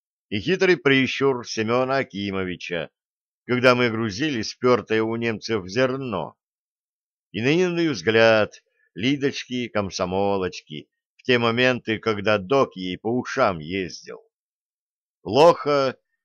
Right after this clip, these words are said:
что семью свою вижу только во сне. Пару раз даже просыпался с ощущением, что сын плачет и зовёт меня.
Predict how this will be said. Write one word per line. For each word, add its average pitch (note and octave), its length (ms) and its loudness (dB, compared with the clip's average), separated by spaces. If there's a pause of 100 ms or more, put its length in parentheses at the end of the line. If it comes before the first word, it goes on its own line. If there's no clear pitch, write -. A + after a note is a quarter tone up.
что - 260 -4
семью B2 480 -2
свою D2+ 360 -8
вижу G2 360 -4
только B2+ 320 -4
во G#2 100 -2
сне. A#2+ 440 -4 (1200)
Пару E3 260 6
раз D3+ 240 6
даже C3 260 2
просыпался A2 840 -6 (220)
с - 120 -6
ощущением, B2 800 -4
что B2 360 -2
сын G#2+ 380 -4
плачет C3 480 -2
и F2 40 -10
зовёт C#3+ 440 -2
меня. D2+ 340 -16